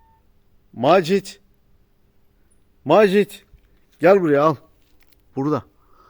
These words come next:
Gel. Çabuk gel buraya.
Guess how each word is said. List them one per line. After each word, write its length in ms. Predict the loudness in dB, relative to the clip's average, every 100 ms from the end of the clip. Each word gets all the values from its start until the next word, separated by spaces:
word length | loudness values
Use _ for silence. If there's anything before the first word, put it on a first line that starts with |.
| _ _ _ _ -4
Gel. 220 | -2 -2 -8 _ _ _ _ _ _ _ _ _ _ _ _ _ _ _ -8
Çabuk 320 | -6 -6 -4
gel 200 | -4 -2
buraya. 280 | -4 -6